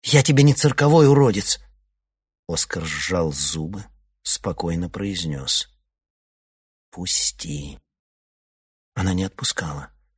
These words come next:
Холодная дуга ярости в его груди завибрировала, запела,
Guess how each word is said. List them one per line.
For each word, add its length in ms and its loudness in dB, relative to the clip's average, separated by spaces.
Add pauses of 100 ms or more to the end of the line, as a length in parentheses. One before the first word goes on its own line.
(340)
Холодная 760 2
дуга 400 4
ярости 760 4
в 60 -4
его 280 -2
груди 360 -2
завибрировала, 880 2
запела, 640 4